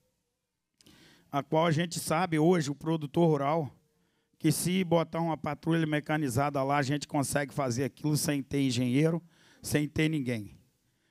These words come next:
Tá? Porque eles botam a dificuldade, já foi até dito que, "Ah, será que se plantar árvore não vai dar certo?"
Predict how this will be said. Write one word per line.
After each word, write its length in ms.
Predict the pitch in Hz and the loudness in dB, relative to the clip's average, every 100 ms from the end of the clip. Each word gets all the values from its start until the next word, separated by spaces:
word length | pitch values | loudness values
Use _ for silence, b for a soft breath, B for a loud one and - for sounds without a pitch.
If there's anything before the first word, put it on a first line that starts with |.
| _ - | _ -4
Tá? 220 | 135 143 | -2 0
Porque 380 | - 135 - 143 | 0 0 0 0
eles 260 | 143 147 | 2 0
botam 360 | 120 156 175 180 | 2 2 2 -2
a 20 | |
dificuldade, 840 | 147 - - 156 151 175 208 226 - B B B B - | -4 -6 -6 -2 0 0 -2 -6 -10 B B B B -4
já 260 | 127 165 | 0 2
foi 240 | 160 170 170 | 2 0 0
até 280 | 156 190 170 | 0 0 0
dito 320 | 143 160 - | 0 -2 -4
que, 400 | - 165 147 135 | -2 0 0 2
"Ah, 180 | 185 175 | 0 0
será 280 | - 190 220 | -2 -6 -4
que 80 | |
se 120 | - 202 | -2 0
plantar 440 | 208 180 - 190 | 0 0 -6 -2
árvore 340 | 156 165 156 | 0 2 0
não 120 | 151 139 | 0 2
vai 140 | 147 | 0
dar 140 | 143 | 0
certo?" 480 | 127 170 175 170 - | -2 0 -2 -2 -10